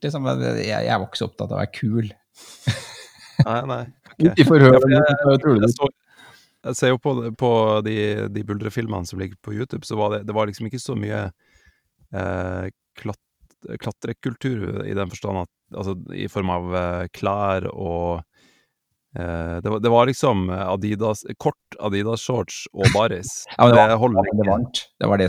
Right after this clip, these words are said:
Speaker 1: det er der jeg pleier ikke å k-,
Speaker 2: Jeg er for øvrig veldig fan av det,
Speaker 1: Ja.
Speaker 2: så
Speaker 1: Ja, men det var jo
Speaker 2: jeg
Speaker 1: tights,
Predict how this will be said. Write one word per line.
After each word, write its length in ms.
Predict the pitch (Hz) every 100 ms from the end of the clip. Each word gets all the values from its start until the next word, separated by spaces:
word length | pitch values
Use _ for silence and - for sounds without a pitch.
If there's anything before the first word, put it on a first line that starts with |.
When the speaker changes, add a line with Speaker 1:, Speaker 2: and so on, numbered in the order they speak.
| -
Speaker 1:
det 120 | 101
er 80 | 90
der 160 | 87 87
jeg 80 | -
pleier 200 | 90 76
ikke 100 | 98
å 60 | -
k-, 80 | 104
Speaker 2:
Jeg 140 | 110
er 160 | 120 -
for 140 | 127
øvrig 160 | 120 107
veldig 220 | 104 107
fan 260 | - 107 98
av 120 | 92
det, 60 | 98 101 _
Speaker 1:
Ja. 140 | 196 113
Speaker 2:
så 140 | 110 90 95
Speaker 1:
Ja, 180 | 101 110
men 100 | 131
det 80 | 123
var 140 | 110
jo 60 | 101
Speaker 2:
jeg 180 | 101
Speaker 1:
tights, 380 | - - - -